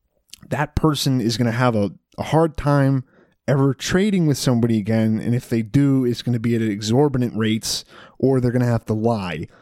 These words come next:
and say, "No, I didn't do that." But if you go and tell somebody, "Hey, I tried to steal this five hundred thousand dollars,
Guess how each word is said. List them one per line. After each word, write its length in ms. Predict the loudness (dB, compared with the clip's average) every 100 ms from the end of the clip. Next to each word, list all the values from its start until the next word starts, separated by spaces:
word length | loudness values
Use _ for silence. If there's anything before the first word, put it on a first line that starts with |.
| _ _
and 360 | -4 -2 -4 -4
say, 300 | -2 0 0
"No, 280 | 0 0 0
I 100 | -2
didn't 300 | -2 -2 -2
do 100 | -4
that." 220 | -4 -4
But 80 | -4
if 120 | -2
you 100 | -2
go 200 | 2 2
and 160 | 2 -2
tell 240 | 0 0
somebody, 480 | 0 0 2 2 0
"Hey, 160 | 0 -2
I 140 | -2
tried 580 | -4 -2 0 2 -2 -4
to 400 | -2 0 0 -2 -8 _ _ _ _
steal 400 | -6 -2 0 0
this 200 | -2 -4
five 260 | -4 -4 -2
hundred 180 | -2 -2
thousand 340 | -2 -2 -2
dollars, 720 | -2 0 0 0 -2 -6 -10